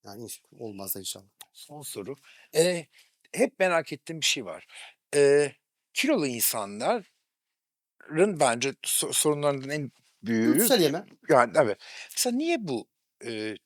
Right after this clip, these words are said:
Speaker 2: psikoterapiyle çözülmeyen bir şey ve
Speaker 1: A, olur mu?
Speaker 2: ben hiç
Speaker 1: Çok kolay
Speaker 2: giden,
Speaker 1: çözülen,
Speaker 2: ben hiç giden
Speaker 1: çok
Speaker 2: görmedim.
Speaker 1: kolay, çok kolay bir şey. Hatta şöyle söyleyeyim size, gerçekten tedavi terapiyle olur. Ya çünkü,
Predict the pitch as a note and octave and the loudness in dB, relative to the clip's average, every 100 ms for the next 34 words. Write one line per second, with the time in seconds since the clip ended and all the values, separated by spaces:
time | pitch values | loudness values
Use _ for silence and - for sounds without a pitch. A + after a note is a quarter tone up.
0 | - - A#2+ - G#2+ - F#2 F#2 - G2+ | -2 -2 -2 -8 -8 -8 -10 -6 -6 -6
1 | G2+ F#2 E2+ E2 - F2+ F2 F#2 F2+ - | -10 -10 -10 -4 -4 -4 -8 -10 -12 -14
2 | _ - D3 F3 F3+ A3 D4+ B3+ C#3 _ | _ -12 -8 -4 -4 -2 -2 -4 -8 _
3 | _ _ E3+ A#3 B3+ - F4 F4 E4 B3+ | _ _ -2 2 2 4 6 8 6 4
4 | G3 E3+ G#3 C4+ - G3+ G#3 G#3 D#4+ G3 | 0 4 6 6 6 8 8 10 10 10
5 | E4+ D#4+ C4+ D#3+ - _ _ - C#4+ - | 10 8 6 2 -6 _ _ -2 0 0
6 | C4+ B3 G#3+ E3 - _ - A3 B3 A#3 | -2 -2 -2 -6 -14 _ -2 0 2 2
7 | G#3 G3+ F#3+ F#3 F#3 C4 C#4 _ _ _ | 0 0 -2 -2 -4 -6 -10 _ _ _
8 | - D#3 F3 B3+ - _ - A2+ G3 C#4+ | 2 4 2 0 -8 _ -16 -2 4 4
9 | - G#3+ F3 - B2 G#2+ A#2 - B3 C4+ | 4 0 0 -4 -6 -6 -12 -2 0 2
10 | G#3 F#3+ A#3+ D4 _ _ _ _ - A3+ | 0 -2 -6 -16 _ _ _ _ -2 0
11 | D4 D#4 C4+ D3 G#2 G#2+ _ _ _ _ | 2 0 0 -4 -8 -14 _ _ _ _
12 | _ _ _ C3 - C4 D#4+ - C#4 D3 | _ _ _ -6 2 6 6 4 -4 -6